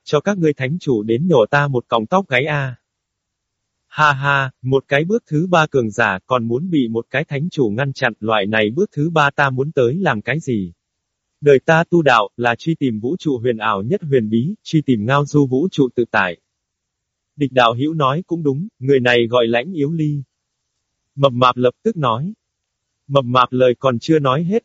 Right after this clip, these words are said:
được kêu là Lãnh Yếu Ly đẹp trai tu sĩ thân hình lóe lên một cái, liền nhạt yếu xuống. Rất hiển nhiên,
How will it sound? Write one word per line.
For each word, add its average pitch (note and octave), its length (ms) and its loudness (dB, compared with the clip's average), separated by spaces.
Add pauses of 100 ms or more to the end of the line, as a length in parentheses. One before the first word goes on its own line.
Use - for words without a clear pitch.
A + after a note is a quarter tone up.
được C3+ 220 0
kêu D#3 160 2
là B2 200 2
Lãnh A#2 220 -2
Yếu D3+ 180 -2
Ly D#3+ 220 0
đẹp B2 240 2
trai C#3 300 -2
tu C#3+ 100 0
sĩ D3+ 260 -2
thân F3 160 -4
hình A2+ 240 0
lóe A#2+ 260 -2
lên D3+ 260 0
một A#2+ 160 0
cái, B2+ 320 -4
liền A#2+ 240 2
nhạt A2+ 200 -2
yếu B2+ 220 -4
xuống. C3+ 400 -2 (1000)
Rất F#3+ 200 2
hiển C#3 300 2
nhiên, D3 280 2